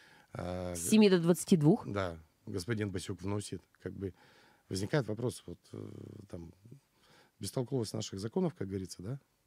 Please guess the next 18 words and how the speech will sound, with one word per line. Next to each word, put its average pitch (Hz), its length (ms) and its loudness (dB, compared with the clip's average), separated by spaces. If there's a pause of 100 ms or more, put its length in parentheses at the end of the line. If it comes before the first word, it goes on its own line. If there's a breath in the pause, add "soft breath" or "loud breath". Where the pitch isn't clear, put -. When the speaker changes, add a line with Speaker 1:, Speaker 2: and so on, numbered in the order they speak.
(260)
Speaker 2:
М. 165 280 -2
Speaker 1:
Э, 98 840 -8
как - 140 -2
Speaker 2:
Искупается 185 300 2
необязательностью 185 720 4
их - 80 -2
Speaker 1:
Да. - 0 -
Speaker 2:
исполнения, 147 680 4
да? 180 180 -2
Speaker 1:
То 233 80 -4
есть - 120 -12 (260 soft breath)
или 143 180 4
выборочным 113 680 -2
их 87 140 -14
исполнением. 87 460 -12
Поэтому 160 400 -2
там 147 160 -2
я, 156 540 0